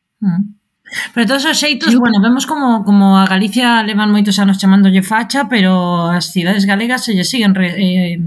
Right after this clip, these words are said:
Speaker 1: resistindo, eh, a, as forzas conservadoras, a Gas Ferrol, que xa sabemos que está facendo experimentos, e Ourense, que, mm, me inhibo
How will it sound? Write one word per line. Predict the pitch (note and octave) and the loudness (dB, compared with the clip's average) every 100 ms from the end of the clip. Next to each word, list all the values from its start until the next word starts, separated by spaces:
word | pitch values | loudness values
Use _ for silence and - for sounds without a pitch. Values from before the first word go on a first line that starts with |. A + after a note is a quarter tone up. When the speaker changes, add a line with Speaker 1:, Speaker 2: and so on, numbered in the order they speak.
| E3+ F#3 | -4 -4
Speaker 1:
resistindo, | E3+ D#3+ - B3+ F#3+ D#3 | -4 -6 -4 0 0 0
eh, | A#3 A#3+ - | -6 -8 -10
a, | E3 D3+ C#3+ F#3 - _ - - - | -6 -6 -8 -16 -20 _ -20 -12 -6
as | G3 | -2
forzas | G3+ F#3+ F#3 | 0 0 2
conservadoras, | F#3+ F#3+ E3+ F#3 A#3 G3 | 2 0 0 0 0 0
a | F3+ E3+ | -2 -2
Gas | |
Ferrol, | - F#3 G#3+ A#3 | -2 -2 0 0
que | G3 | 0
xa | F#3+ D#3+ | -2 -2
sabemos | E3+ F3+ | 0 0
que | F#3+ | -2
está | - F3 | -4 -6
facendo | F3+ F3 F3+ | -4 0 0
experimentos, | - F3 G3 F#3 - | -2 0 2 2 -2
e | F#3+ F3 | -2 0
Ourense, | E3 F#3+ F#3 E3+ | 2 2 2 0
que, | D#3+ F#3+ E3 | -2 0 2
mm, | F#3+ F3+ F3 - | 0 0 -4 -4
me | F#3+ F3+ | 0 2
inhibo | F#3 G#3 F3+ D#3 | 4 4 2 -4